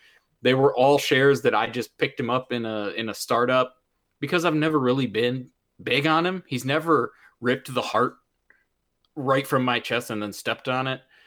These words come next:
Will Fuller, easiest damn choice in the world. I'm good on that. I know you are too.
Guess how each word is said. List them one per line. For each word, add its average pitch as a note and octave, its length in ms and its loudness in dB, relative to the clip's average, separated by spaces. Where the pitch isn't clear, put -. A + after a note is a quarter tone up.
Will D#3+ 160 6
Fuller, G2+ 680 -2
easiest C3+ 480 -2
damn G2 240 -4
choice G2 400 -4
in G2 120 -10
the F#2+ 80 -8
world. F#2+ 360 -2
I'm A2 200 0
good A2 200 4
on G2+ 220 -2
that. G2+ 300 0
I A#2 140 -2
know A2 200 2
you G#2 320 0
are G2 180 2
too. G2+ 520 0